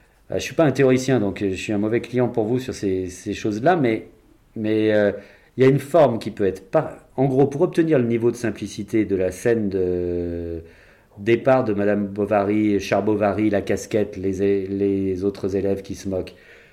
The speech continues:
c'est une scène un peu plus simple. Pour obtenir ce niveau-là, bien sûr qu'il faut la réécrire huit fois, j'en suis sûr, hein,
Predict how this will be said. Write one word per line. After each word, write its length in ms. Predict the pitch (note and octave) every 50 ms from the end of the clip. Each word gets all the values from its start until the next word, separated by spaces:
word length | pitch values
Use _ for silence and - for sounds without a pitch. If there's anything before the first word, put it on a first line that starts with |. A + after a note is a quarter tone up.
| _ _ _ _
c'est 200 | - A2+ G2+ -
une 140 | G#2+ G#2 G2+
scène 220 | - A#2+ A#2 G#2
un 100 | G#2 G2+
peu 160 | G2 - G#2+
plus 160 | - - A2
simple. 260 | G2+ - - E3 D#3 -
Pour 120 | B2 B2
obtenir 380 | A#2+ - - D3 C#3 C#3+ C3+ -
ce 120 | - A#2
niveau-là, 640 | G2+ G#2 G#2 G#2 G2+ G2+ G2+ F#2+ F#2+ F2 D#2+ D#2 D2+ -
bien 160 | G2 G2 A2+ A#2
sûr 180 | - - E3
qu'il 140 | D3+ - G2
faut 100 | - G#2
la 80 | F#2 F2+
réécrire 320 | F#2 F#2 F2 - - F2+
huit 140 | E2 E2+ E2
fois, 180 | - - F2
j'en 100 | E2 E2+ F2+
suis 140 | - - F#2+
sûr, 280 | - - C#3+ A#2 F#2
hein, 100 | F2 F2